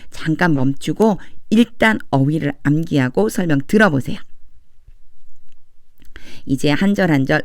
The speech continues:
의미를 빠르게 한번 알아보겠습니다. Thirty, 삼십 절. "So they asked him." 그래서 그들은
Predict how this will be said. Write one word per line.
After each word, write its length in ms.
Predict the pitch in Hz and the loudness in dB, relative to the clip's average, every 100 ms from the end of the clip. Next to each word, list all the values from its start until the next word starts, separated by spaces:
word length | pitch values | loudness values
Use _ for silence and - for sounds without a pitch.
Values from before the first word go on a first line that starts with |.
| - | 2
의미를 460 | 190 170 147 175 - - - | 4 4 6 4 2 -6 -4
빠르게 420 | - - 226 208 | -4 0 2 4
한번 200 | 160 139 | 4 2
알아보겠습니다. 840 | 139 165 147 143 - 131 131 175 - - - - | 4 2 2 -2 -2 -2 4 4 2 -8 -10 2
Thirty, 560 | 214 240 240 196 170 151 | 6 8 8 6 4 2
삼십 360 | 175 196 - | 0 -2 -2
절. 300 | - 131 170 - - - - | 0 4 4 2 -10 -14 -10
"So 520 | - 226 170 175 220 | 4 8 8 8 6
they 220 | 185 160 - | 4 4 2
asked 480 | 220 247 233 214 - | 2 2 2 0 2
him." 180 | 147 131 - | 2 2 -2
그래서 720 | - 156 147 139 175 180 139 - - | 2 4 4 6 8 8 6 0 -12
그들은 720 | - 180 175 151 165 196 165 | 2 4 6 4 6 6 4